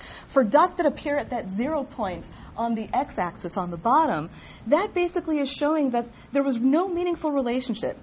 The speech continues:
between contact and prejudice for that study. But those that appear between zero and the negative point five on the scale are basically showing that greater contact is associated with lower levels of intergroup prejudice.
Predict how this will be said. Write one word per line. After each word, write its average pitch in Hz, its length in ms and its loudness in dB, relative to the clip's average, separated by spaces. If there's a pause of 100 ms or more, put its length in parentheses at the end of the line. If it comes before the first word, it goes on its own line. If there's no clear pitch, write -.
(140)
between 233 360 0
contact 226 500 -2
and 190 100 -6
prejudice 202 560 0 (240)
for 196 200 2
that 175 220 0
study. - 460 -2 (420)
But 262 140 0
those 339 220 -2
that 359 80 -4
appear 311 300 -8
between 262 400 -4
zero 254 440 0
and 214 220 -2
the 196 60 0
negative 226 440 0
point 226 260 -4
five 269 400 4
on 214 140 0
the 214 60 0
scale 302 500 2 (260)
are 269 100 4
basically 302 480 -2
showing 294 500 0
that 214 240 4 (540)
greater 277 440 4
contact 285 600 -2
is 214 80 -4
associated 247 500 0
with 247 140 2
lower 262 340 4
levels 196 300 2
of 190 80 -4
intergroup 196 360 -6
prejudice. - 600 -2